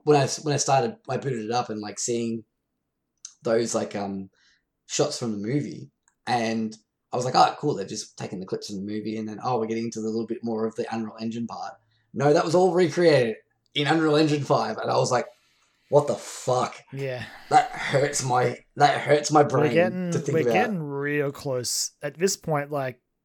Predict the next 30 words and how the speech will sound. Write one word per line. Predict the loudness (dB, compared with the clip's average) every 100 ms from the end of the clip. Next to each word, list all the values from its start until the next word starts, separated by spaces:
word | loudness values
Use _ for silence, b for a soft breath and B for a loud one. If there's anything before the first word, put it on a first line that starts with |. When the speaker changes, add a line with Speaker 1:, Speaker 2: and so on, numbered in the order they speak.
| _ _
Speaker 2:
I | -2 -2
assume | 0 -2 -4 -4 -2 -4 -4 -8 -8 _ _ _ _ _
Epic | -4 -2 -2 -4
are |
just | -6 -6
gonna | -6 -6
make | -8 -8 -8 -12 -16
The | -14 -10 -8 -8 -12 -14
Matrix, | -12 -12 -14 -14 -14 -14 _ _ _ -10
and | -8
we're | -4
just | -6 -4
gonna | -4
live | -4 -6
inside | -6 -8 -8 -10
The |
Matrix. | -14 -16 -20 -18 -20 -20 _ _ _
Speaker 1:
Yep. | -2 -2 -4 _ _ _ _ _ _ 0
Speaker 2:
At | 0
Speaker 1:
Yep. |
Speaker 2:
this | -2 -6
point, | -8 -8
it | -8
seems | -8 0
like |
Speaker 1:
Cool. | 2
Speaker 2:
the | 0
direction | -4 -10 -12
we're | -14
heading. | -14 -16